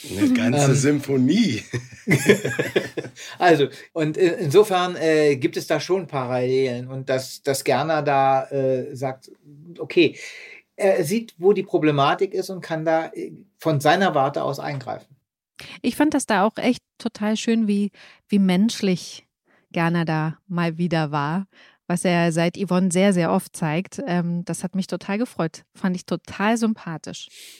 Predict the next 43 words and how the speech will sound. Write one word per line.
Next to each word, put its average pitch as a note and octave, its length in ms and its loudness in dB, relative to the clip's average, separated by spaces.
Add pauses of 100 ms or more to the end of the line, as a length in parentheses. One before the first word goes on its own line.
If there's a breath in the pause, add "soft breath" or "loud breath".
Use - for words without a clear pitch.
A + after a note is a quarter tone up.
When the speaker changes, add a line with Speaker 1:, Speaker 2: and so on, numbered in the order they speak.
(120 loud breath)
Speaker 2:
Ja, - 320 4 (220)
aber E3 480 4
er D#3 140 4
könnte F#3+ 260 0
auch C#3+ 80 0
mal D3+ 160 2
wieder, C#3 380 2
äh, C3 220 0
ein B2+ 280 -10
bisschen C3 240 -10
fieser A2+ 280 -8
werden. F#2+ 260 -16 (200)
Speaker 3:
<laughs> A#3+ 520 4
Speaker 2:
Aber A#3 140 8
das, F#3+ 180 4
glaub G3 220 4
ich, F#3 80 -2
das D3+ 180 -6
wird D3+ 140 -2
er A#2 80 -2
jetzt F2+ 180 -8
auch - 220 -20
wieder. G2+ 240 -14 (460)
Speaker 3:
Mhm, A3 540 4 (140)
mhm. A#3+ 480 2 (680 loud breath)
Daniel, G#3 580 4 (100)
zu A3+ 160 0
dir. G3 360 2 (320 loud breath)
Nina C4 480 4
hat A#3+ 160 -2
ja A3 140 -2
zu - 140 -6
Leon G#3+ 360 2
gesagt, G#3+ 400 0
die G3 80 -2
Frauen G#3 520 2
werden F#3+ 280 2
dich F#3 240 -4
anhimmeln, A3 720 2
wenn F#3+ 260 0
du G#3 80 2
in F#3+ 180 0
diese F3+ 440 0